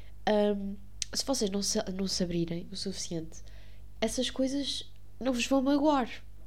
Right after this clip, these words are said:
Ou pelo menos não vos vão magoar assim tanto. Pronto,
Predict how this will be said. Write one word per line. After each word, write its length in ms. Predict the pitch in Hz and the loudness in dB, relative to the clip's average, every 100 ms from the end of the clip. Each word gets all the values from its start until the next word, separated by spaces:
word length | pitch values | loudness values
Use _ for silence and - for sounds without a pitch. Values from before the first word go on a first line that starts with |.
| - | 0
Ou 80 | 160 | 2
pelo 200 | 156 196 | 4 4
menos 340 | 202 220 220 | 4 2 0
não 200 | 226 233 | -2 -2
vos 120 | 220 214 | -2 0
vão 140 | 220 | 0
magoar 360 | 226 226 226 233 | 2 2 2 2
assim 280 | 226 240 233 | 0 -2 0
tanto. 500 | 233 196 - - - - - - - - - - | 2 2 -2 -8 -8 -10 -10 -10 -10 -10 -8 -4
Pronto, 360 | 175 143 - | -4 -4 -6